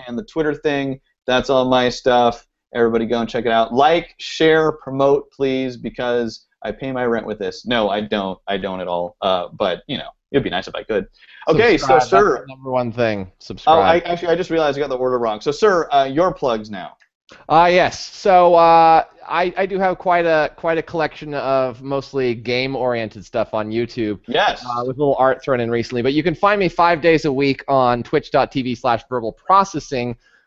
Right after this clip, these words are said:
Speaker 2: where I lecture or demo art sketches and sculpture. Stop grabbing that cord, please, Max.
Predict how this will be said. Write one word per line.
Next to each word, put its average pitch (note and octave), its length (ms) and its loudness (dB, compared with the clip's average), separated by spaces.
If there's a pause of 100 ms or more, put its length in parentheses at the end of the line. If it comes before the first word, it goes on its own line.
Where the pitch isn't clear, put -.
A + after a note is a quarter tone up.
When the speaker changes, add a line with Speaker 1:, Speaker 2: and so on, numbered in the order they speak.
Speaker 2:
where D3 180 4
I C#3 100 4
lecture C#3+ 680 0
or C#3 300 0
demo C3 1000 2 (340)
art D3+ 340 -2
sketches C#3+ 480 -6
and B2+ 140 -12
sculpture. E3 600 -4
Stop - 380 -4
grabbing G#3+ 380 -2
that F3+ 180 -6
cord, F3 360 0
please, G2 300 -8
Max. - 760 -14